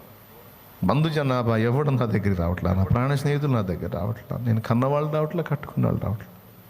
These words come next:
ఏంటంటే, "నువ్వు అపవిత్రుడు అయ్యా, నీ దగ్గరకు వస్తే మాకు అపవిత్రత అంటే ఇది, ఊళ్ళో మమ్మల్ని లేస్తారు.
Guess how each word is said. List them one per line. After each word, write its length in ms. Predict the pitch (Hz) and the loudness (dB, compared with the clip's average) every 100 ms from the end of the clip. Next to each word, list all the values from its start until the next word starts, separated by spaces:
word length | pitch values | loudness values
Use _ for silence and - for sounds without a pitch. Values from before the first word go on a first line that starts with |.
| - - - - - - - - - - | -20 -20 -20 -20 -20 -20 -20 -20 -20 -2
ఏంటంటే, 340 | 156 175 175 175 | 0 2 0 0
"నువ్వు 200 | 170 147 | 0 0
అపవిత్రుడు 460 | 190 208 196 185 | 2 0 0 0
అయ్యా, 220 | 156 139 139 | 2 2 2
నీ 140 | 143 | 0
దగ్గరకు 340 | 143 151 165 | 0 -2 -2
వస్తే 180 | 170 165 | -2 0
మాకు 340 | 143 139 156 156 | 0 0 0 -2
అపవిత్రత 480 | 156 165 156 143 | -2 -4 -2 0
అంటే 220 | 135 123 120 | 0 0 0
ఇది, 120 | 123 | 0
ఊళ్ళో 300 | 139 165 151 | 0 0 2
మమ్మల్ని 400 | 131 135 151 147 | 0 0 2 2
లేస్తారు. 640 | 139 139 - 113 98 | 0 -2 -2 -4 -4